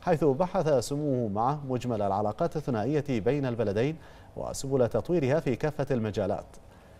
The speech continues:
وقد أعرب سعادة السفير الأمريكي عن تقدير بلاده لمواقف البحرين الداعمة للجهود الأمريكية في محاربة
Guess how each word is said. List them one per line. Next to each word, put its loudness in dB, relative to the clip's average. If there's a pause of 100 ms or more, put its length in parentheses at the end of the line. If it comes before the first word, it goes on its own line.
(200)
وقد -2
أعرب 4
سعادة 0
السفير 0
الأمريكي 0
عن 0
تقدير 2
بلاده 0
لمواقف 0
البحرين 2
الداعمة 0
للجهود 0
الأمريكية 2
في -2
محاربة -2